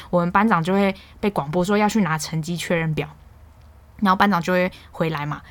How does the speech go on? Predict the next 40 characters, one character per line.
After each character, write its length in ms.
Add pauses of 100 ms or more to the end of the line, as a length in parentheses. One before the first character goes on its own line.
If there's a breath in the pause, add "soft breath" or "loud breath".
他 100
回 140
来 120
的 80
时 140
候 120
呢， 120
他 140
就 100
是， 120
他 220
是 120
要 80
按 180
照 100
顺 160
序 120
传， 280
他 180
按 140
照 80
顺 160
序 80
不 120
是 80
按 120
照 80
座 220
号， 160 (260 loud breath)
他 120
会 80
从 280 (200)
门 160
口 160
的 100
第 160
一 60
个 100
人 140
传， 200